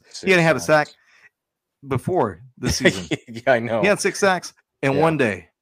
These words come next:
Speaker 1: So, um, that happened. And then, uh, Aidan O'Connell made some plays toward, towards the end of the game.
Speaker 2: Mm-hmm.
Speaker 1: Uh, he got him in the red zone. And, uh, I think they were at the three-yard line. And for whatever reason, the play call was to pass.
Speaker 2: Mm-hmm.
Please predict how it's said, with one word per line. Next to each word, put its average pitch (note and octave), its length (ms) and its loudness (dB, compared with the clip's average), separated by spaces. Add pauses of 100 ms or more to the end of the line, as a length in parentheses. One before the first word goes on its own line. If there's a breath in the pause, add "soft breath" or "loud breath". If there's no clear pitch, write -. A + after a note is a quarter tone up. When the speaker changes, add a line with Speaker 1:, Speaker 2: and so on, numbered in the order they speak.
(220)
Speaker 1:
So, A#2 440 -2 (580 soft breath)
um, G#2 560 -2 (520)
that B2+ 240 2
happened. B2 480 -2 (160)
And A2 160 -4
then, G#2+ 240 -4
uh, G2+ 160 -4
Aidan A#2+ 220 -4
O'Connell A#2+ 300 -2
made A#2+ 160 -4
some A#2+ 120 -6
plays A#2+ 280 -4
toward, A#2+ 240 -4 (180)
towards C3+ 240 -6
the B2+ 60 -10
end C3 80 -10
of C3 40 -10
the B2 60 -12
game. C3 260 -8 (380 soft breath)
Speaker 2:
Mm-hmm. F2+ 200 -16
Speaker 1:
Uh, G#2 120 -2
he G#2+ 120 -6
got A#2 220 0
him C3 80 -4
in C3+ 60 -4
the C3+ 80 -2
red B2+ 180 0
zone. B2+ 300 -4 (400)
And, G#2 180 -6
uh, G2+ 440 -6 (200)
I - 40 -20 (120)
think C3+ 240 -12
they D#3 80 -10
were C#3+ 120 -6
at B2 120 -8
the - 100 -18
three-yard A#2 500 -4
line. A2+ 280 -2
And G#2+ 140 -6
for A2 140 -6
whatever D3 320 -2
reason, D3 340 -4
the A2 100 -4
play C3 240 0
call D3+ 460 2
was A2+ 300 -2
to A2+ 120 -12
pass. A2 640 -2 (340)
Speaker 2:
Mm-hmm. F2+ 320 -18